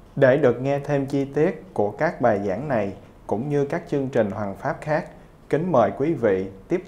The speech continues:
tục theo dõi tại trang nhà bồ đề phật quốc chấm org. Mọi sự đóng góp và phát tâm tiếp nối cho chương trình giảng dạy hoặc thắc mắc về tu học, kính mong quý vị liên lạc trực tiếp đến Thầy Thích Huyền Châu ở số điện thoại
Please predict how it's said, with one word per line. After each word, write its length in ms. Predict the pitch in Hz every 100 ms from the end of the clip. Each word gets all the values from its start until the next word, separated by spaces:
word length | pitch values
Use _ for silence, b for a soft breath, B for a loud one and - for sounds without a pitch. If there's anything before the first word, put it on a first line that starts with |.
| -
tục 280 | 98 - -
theo 240 | - 139 135
dõi 260 | 117 92 -
tại 160 | 90 95
trang 240 | 123 123 120
nhà 280 | 107 95 92 B B -
bồ 240 | 113 98
đề 240 | 107 98
phật 240 | 95 107 -
quốc 200 | 135 156 -
chấm 120 | 135
org. 380 | 117 127 120 117 B B -
Mọi 220 | 107 95
sự 140 | 101 110
đóng 200 | 123 156
góp 360 | 143 156 - -
và 100 | 101
phát 320 | - 151 -
tâm 220 | 135 123 123
tiếp 160 | 151 151
nối 260 | 135 135 165
cho 80 | - 139
chương 180 | 143 131
trình 260 | 127 95 92
giảng 220 | 92 127
dạy 260 | 101 90 98 B B -
hoặc 140 | 104 -
thắc 240 | - 156
mắc 240 | 160 180 -
về 160 | 120
tu 240 | 117 123 120
học, 340 | 107 92 - B B -
kính 240 | 135 165
mong 220 | 139 123 -
quý 120 | 156
vị 160 | 123
liên 340 | 92 113 123 120
lạc 180 | 101 - -
trực 260 | 110 -
tiếp 180 | - 147
đến 260 | - 127 156 -
Thầy 180 | 117 98 -
Thích 120 | - - -
Huyền 220 | 120 101 92
Châu 320 | 120 120 117 B B B B
ở 180 | 147 -
số 220 | - 151
điện 200 | 135 101
thoại 320 | 104 92 90